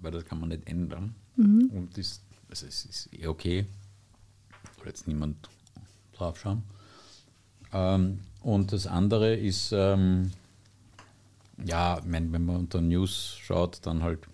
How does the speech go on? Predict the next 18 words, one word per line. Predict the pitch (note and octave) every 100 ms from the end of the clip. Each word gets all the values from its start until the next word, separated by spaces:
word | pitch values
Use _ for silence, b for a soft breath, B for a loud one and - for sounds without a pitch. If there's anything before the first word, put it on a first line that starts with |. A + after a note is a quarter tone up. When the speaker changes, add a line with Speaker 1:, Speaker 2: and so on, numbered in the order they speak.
| - _ _ _ _ -
Speaker 2:
Ja. | F#3 D#3 E2+
Speaker 1:
was | E2+ F#2+
halt | E2
gerade | F2 D#2 D2+ D#2+ D2+ - - -
Speaker 2:
Aktuell | F3+ - E3 D3+ C#3+
ist. | G#2+
Speaker 1:
aktuell | F#2 - E2 D#2+
ist. | D2+ -
Speaker 2:
Ja. | G3 F3 - _ b b b b b b b - - - - -
Noch | A#3 A#3
nie | A3 B3+ D#4
habe | G3+
ich | F#3+
Selbstgespräche | - F3+ - - F#3 - F3 F3 F3+
geführt. | E3+ D#3+ F#3+ F3+ - - _ _ _ _ _ _ _ _ _ _ _ _ _ _ - _ _ _ _ -
Speaker 1:
Naja, | B2+ B2 A#2
Selbstgespräche | - F#2+ A2 - A2+ - - F#2 G2 G2 G2
hoffentlich. | F#2+ F#2+ G#2 G#2 G2+ G2+ -